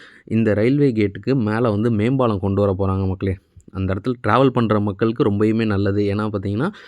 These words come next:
அடிக்கடி ரயில்வே கேட் போட்டுருவாங்க. ஏன்னா ஏகப்பட்ட ட்ரெயின்ஸ் போயிட்டு, போயிட்டு வந்துட்டு இருக்கனால, திருநெல்வேலி, அதுக்கப்புறம் மதுரை ட்ரெயின், ம், so இந்த பக்கம் கொல்லம் போறது, புனலூர் போற ட்ரெயின் எல்லாமே வந்து வந்துட்டு, வந்துட்டு போறனால பாத்தீங்கன்னா, கேட் அடிக்கடி போட்டுருவாங்க. இங்கிட்டு கிராஸ் ஆகுறது ரொம்பயுமே கஷ்டம். இப்ப பாத்தீங்கன்னா,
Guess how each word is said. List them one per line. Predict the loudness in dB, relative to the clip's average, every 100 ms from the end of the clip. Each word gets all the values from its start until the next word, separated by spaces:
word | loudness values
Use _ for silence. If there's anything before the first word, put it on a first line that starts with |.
| -10 -2
அடிக்கடி | 0 0 0 2
ரயில்வே | 2 0 0
கேட் | -2 -2
போட்டுருவாங்க. | -4 -2 -2 -2
ஏன்னா | -2 -2
ஏகப்பட்ட | -2 -2 -4 -4
ட்ரெயின்ஸ் | -2 -2 -2 -4
போயிட்டு, | -2 -2 -2
போயிட்டு | -2 -2
வந்துட்டு | -2 -2 -4
இருக்கனால, | -4 -4 -2
திருநெல்வேலி, | -2 -2 0 0 0 0
அதுக்கப்புறம் | 0 -2 -4 -4
மதுரை | -2 -2 -2 -4
ட்ரெயின், | -2 -2 -2 -2 -6 -20 _ _
ம், | -8 -6
so | -2
இந்த | -2 -2
பக்கம் | -2 -4 -2
கொல்லம் | 0 0 -2
போறது, | -2 -2 -2
புனலூர் | -4 -2 -2 -2
போற | -4 -6
ட்ரெயின் | -4 -4 -2
எல்லாமே | -2 -2 -2 -4
வந்து | -4 -2 -2 -4 -16 _ -4
வந்துட்டு, | -2 -2 -2
வந்துட்டு | -2 -4 -4
போறனால | -4 -4 -4 -4
பாத்தீங்கன்னா, | -6 -6 -4 -4 -2
கேட் | -2 0
அடிக்கடி | -2 -2 -4
போட்டுருவாங்க. | -4 -4 -2 -4 -2
இங்கிட்டு | -4 -6
கிராஸ் | -4 -6 -4
ஆகுறது | -4 -2 -2
ரொம்பயுமே | -2 0 -2 -2 -4
கஷ்டம். | -6 -6 -10 -8
இப்ப | -8 -6 -4
பாத்தீங்கன்னா, | -6 -6 -4